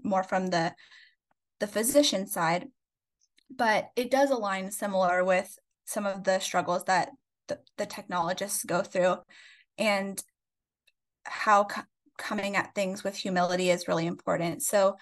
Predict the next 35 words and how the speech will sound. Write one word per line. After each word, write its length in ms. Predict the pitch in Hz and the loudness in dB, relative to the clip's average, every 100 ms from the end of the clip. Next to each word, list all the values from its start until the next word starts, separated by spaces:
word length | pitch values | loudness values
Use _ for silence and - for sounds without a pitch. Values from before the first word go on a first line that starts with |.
| - - _ - | -20 -20 _ -14
similar 560 | - 262 262 262 226 220 | -4 4 6 6 4 2
to 140 | 226 | 0
doctors, 640 | 175 185 - 175 185 208 - | 2 0 0 2 2 0 -8
technologists 880 | - 208 202 214 214 202 208 - - _ _ - | -8 0 4 4 4 2 0 -4 -10 _ _ -14
typically 640 | - 220 196 - 185 190 | -8 -4 -4 -4 -8 -4
have 280 | 208 202 196 | 0 2 4
been 180 | 185 | 2
self, 340 | 202 190 180 - - | 2 2 2 0 -18
self, 360 | - 208 185 - - - - | -6 -2 -2 -4 -18 -14 -4
or 60 | 202 | -4
have 320 | 202 190 196 | -2 -4 -4
been 120 | 190 | -6
taught 640 | 185 - 185 208 - - - - - - _ | -6 0 2 2 -4 -14 -14 -20 -20 -20 _
to 140 | - 214 | 2 2
attach 400 | 208 - 208 196 | 2 2 2 4
self-worth 640 | - 190 190 - 190 - | 2 2 0 0 -2 -2
to 320 | - - 190 | -12 -6 -4
what 220 | 185 185 175 | -2 -2 0
they 100 | 180 | -2
produce, 540 | - 175 - - - | -2 -4 -2 -4 -4
what 160 | - 208 | -4 -2
they 160 | 214 - | -2 -2
earn, 280 | 196 202 | -2 -2
and 160 | - 190 | -2 -4
what 140 | 180 | -4
they 100 | 175 - | -4 -6
know. 300 | 113 - - - - - - - | -4 -4 -6 -12 -20 -20 -20 -2
So 520 | - 202 190 185 - - - | 2 6 8 6 4 -6 -6
if 160 | 208 214 | -4 -2
you're 100 | 208 | -2
just 200 | 226 208 | -2 -2
in 60 | |
a 60 | 196 | -2
strictly 360 | - 220 208 | -2 -4 -4
techno-, 540 | 202 - 185 202 - | -4 -6 -6 -8 -8